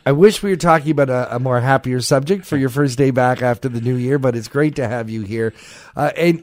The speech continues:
you knew that I was gonna come after you, so you, so you brought some backup.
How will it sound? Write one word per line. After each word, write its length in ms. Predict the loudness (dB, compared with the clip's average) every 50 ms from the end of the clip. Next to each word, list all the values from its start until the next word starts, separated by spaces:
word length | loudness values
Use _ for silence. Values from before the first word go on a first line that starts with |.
| _ -14
you 180 | -2 4 4 6
knew 240 | 6 6 4 2 0
that 160 | 0 0 0
I 60 | 0
was 100 | -2 -6
gonna 180 | -8 -8 -8 -8
come 200 | -6 -6 -6 -4
after 320 | -2 -2 -4 -4 -4 -6
you, 160 | -4 -2 -2 -2
so 160 | -2 -4 -4
you, 240 | -4 -4 -4 -4 -8 _ _ _ _
so 160 | -12 -8 -6
you 80 | -6 -4
brought 400 | -2 0 0 0 0 0 -4 -6
some 180 | -8 -8 -4
backup. 500 | -2 -2 -2 -2 -4 -4 -2 -2 -2 -4